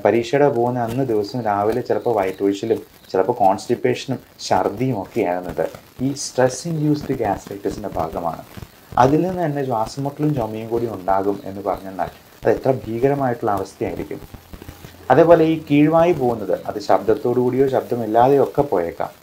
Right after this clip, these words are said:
അതിൽ ഈ ഹൈഡ്രജൻ സൾഫൈഡ് എന്ന് പറയുന്ന ഗ്യാസ്, അത് ചീഞ്ഞ മുട്ടയുടെ ഉള്ളിൽ നിന്ന് വരുന്ന ഗ്യാസാണ്. അതുപോലുള്ള സാധനങ്ങൾ നമ്മുടെ വയറിനുള്ളിൽ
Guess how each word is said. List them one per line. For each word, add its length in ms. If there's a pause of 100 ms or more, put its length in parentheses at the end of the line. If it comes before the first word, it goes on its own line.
(240)
അതിൽ 140 (420)
ഈ 120 (100)
ഹൈഡ്രജൻ 400
സൾഫൈഡ് 420
എന്ന് 140
പറയുന്ന 260
ഗ്യാസ്, 320
അത് 120
ചീഞ്ഞ 320
മുട്ടയുടെ 480 (360)
ഉള്ളിൽ 220
നിന്ന് 220
വരുന്ന 240
ഗ്യാസാണ്. 540 (360)
അതുപോലുള്ള 1000
സാധനങ്ങൾ 560
നമ്മുടെ 260
വയറിനുള്ളിൽ 560